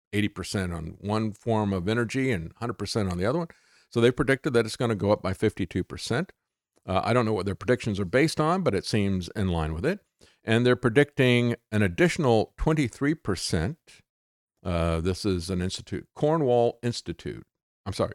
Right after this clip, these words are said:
Cornwall Insight. Cornwall Insight is looking at this. So they're saying, uh, by January, they're gonna raise the price cap by another fifty-two percent, and by April, they'll raise it by twenty-three percent. Those are less than we've been seeing. Now, how does that work out?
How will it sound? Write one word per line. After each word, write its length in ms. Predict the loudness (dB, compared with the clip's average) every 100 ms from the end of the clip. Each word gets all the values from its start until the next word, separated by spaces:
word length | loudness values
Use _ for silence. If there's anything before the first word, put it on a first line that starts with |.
| -8
Cornwall 600 | -2 -2 0 2 2 0
Insight. 560 | -2 -2 -4 -10 -12 -18 _ _ _ _ _ _ _ _ _
Cornwall 500 | -2 0 2 2 0
Insight 460 | -2 -4 -4 -10 -12
is 140 | -10
looking 240 | -8 -8 -10
at 100 | -10
this. 160 | -4
So 120 | 0
they're 120 | 2 4
saying, 260 | 4 4 0 -14 _ _ -2
uh, 200 | 2 4
by 180 | 4 4
January, 540 | 4 4 4 4 4
they're 80 | 4
gonna 140 | 4
raise 260 | 4 4 2
the 60 |
price 280 | 2 2 2
cap 240 | 2 2 2
by 100 | 0
another 240 | 2 0
fifty-two 540 | 2 0 0 -2 -2
percent, 420 | -4 -4 0 0 0
and 220 | -2 0 2
by 240 | 0 -2 0
April, 400 | -2 0 -2 0
they'll 100 | 2
raise 320 | 4 4 2
it 160 | 0 0
by 160 | 0
twenty-three 480 | 0 -2 -4 -2 -4
percent. 380 | -6 -6 -8 -2
Those 240 | -2 -2
are 100 | -4
less 300 | -4 -4 -4
than 120 | -4
we've 180 | -4 -4
been 200 | -4 -4
seeing. 460 | -4 -2 -2 -4 -12 _ _ _ _ _ _ _ _ _ _ _ _ _
Now, 360 | 0 2 0 0
how 140 | 2
does 160 | 2 2
that 160 | 0
work 260 | 2 0 0
out? 280 | -4 -4